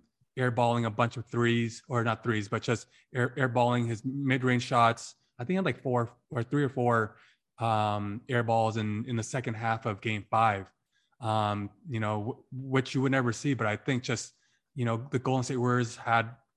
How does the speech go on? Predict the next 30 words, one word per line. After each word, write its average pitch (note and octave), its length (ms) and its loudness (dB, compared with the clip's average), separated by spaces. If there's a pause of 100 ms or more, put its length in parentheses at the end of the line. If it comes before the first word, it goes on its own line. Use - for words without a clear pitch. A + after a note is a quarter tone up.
(120)
have A#2+ 120 0
had C3 220 0
a A#2 80 0
much B2 280 -2
easier C3+ 360 -2
path C3+ 340 2 (480)
to D#3+ 80 -4
the D3+ 80 -2
finals, D#3+ 580 2 (500)
and A#2 680 0
they're B2+ 120 2
definitely B2+ 340 2
a A#2 40 2
more, A2+ 720 2 (100)
you A#2 100 -6
know, G#2 340 -4 (100)
obviously, G#2+ 640 -2 (380)
um, G#2 460 -2 (1120)
veteran B2 380 4
team, B2+ 300 2
and A#2 100 0
they, A#2 80 0
they've A#2 220 2
been, B2+ 420 0 (220)
they've B2 140 2
been C3 140 4
here C3 140 0
before. G#2+ 340 0
And G#2 120 -2
I, A#2 180 -2